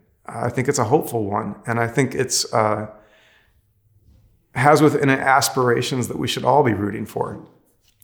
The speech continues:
Um, so the first thing you should know about where I'm coming from is, like, I really, really like, uh, being an American. I know it's a privilege, and it's not one that I wanna take lightly, but I'm proud of it.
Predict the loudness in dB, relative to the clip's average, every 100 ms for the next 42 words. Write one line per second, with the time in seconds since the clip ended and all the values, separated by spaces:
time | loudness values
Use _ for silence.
0 | -18 0 4 4 2 0 0 -2 0 2
1 | 2 2 0 2 4 6 4 2 -2 -2
2 | -4 -4 -6 -14 -20 -20 _ _ _ 2
3 | 2 0 -4 0 4 6 6 4 2 0
4 | -2 -4 -4 -2 -2 -2 2 2 0 -12
5 | -20 _ -4 -2 -2 -4 -10 -16 _ _
6 | _ -4 0 2 4 4 2 -2 -14 -20
7 | _ 0 2 2 0 4 4 4 0 -4
8 | -12 -6 -2 -2 0 0 2 0 0 -2
9 | -2 -4 -2 -2 -2 -4 -6 -18 -20 _
10 | _ 0 0 0 -2 -4 -8 -14